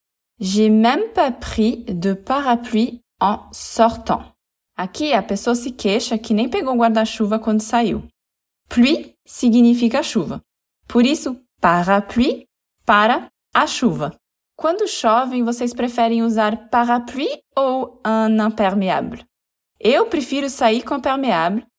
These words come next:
que são aqueles casacos impermeáveis. Assim fica difícil de esquecer por aí o guarda-chuva, o parapluie. Eu já perdi as contas de quantos parapluies eu já perdi.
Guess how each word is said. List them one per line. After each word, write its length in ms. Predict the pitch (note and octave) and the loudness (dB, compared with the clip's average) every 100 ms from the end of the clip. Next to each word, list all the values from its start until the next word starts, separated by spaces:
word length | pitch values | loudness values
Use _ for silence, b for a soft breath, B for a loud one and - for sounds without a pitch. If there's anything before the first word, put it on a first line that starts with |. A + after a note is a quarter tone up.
| _ - | _ -10
que 120 | G#3+ | -10
são 360 | - C#4+ D4 | -2 0 0
aqueles 380 | A#3+ A#3 A#3+ A#3+ | 0 0 -2 0
casacos 500 | B3+ A#3+ A#3 A#3 A#3 | -2 0 0 0 0
impermeáveis. 840 | A#3+ A#3+ A#3 A#3+ B3+ G3 E3+ F3 | 0 0 0 0 0 0 0 -4
Assim 260 | F3+ - C4 | -6 -6 -6
fica 260 | A#3+ B3 B3+ | -6 -4 -2
difícil 480 | B3 B3 C#4+ C#4+ | -4 -6 -6 -4
de 60 | C4+ | -6
esquecer 580 | - - B3+ - A3+ A#3 | -4 -4 -4 0 -2 0
por 180 | A#3+ A#3 | -2 2
aí 440 | A#3 G#3+ A#3 A#3+ _ _ | 2 2 -2 -6 _ _
o 80 | A3 | 0
guarda-chuva, 800 | G#3+ A#3 A3+ C#4+ - G#3 F3 F3+ | 2 2 0 -2 -2 -2 0 -2
o 80 | |
parapluie. 580 | G3 G#3 G3+ A#3 - E3 _ _ _ _ - | 0 2 2 -2 -6 -8 _ _ _ _ -2
Eu 100 | A#3 | 2
já 160 | C4 | 2
perdi 300 | B3+ B3+ A3+ | 2 0 0
as 180 | D4+ - | 0 -4
contas 460 | - A#3 A#3+ C#4+ A#3+ | -2 0 0 0 -2
de 80 | |
quantos 320 | A3+ A#3 A#3+ - | 0 -2 -2 -2
parapluies 500 | B3 A#3 A#3 A3 G#3+ | 0 0 0 -2 0
eu 60 | |
já 120 | A3 | 0
perdi. 600 | A3+ C4 C4+ F3 D#3+ C#3+ | -2 -2 -2 -2 -6 -14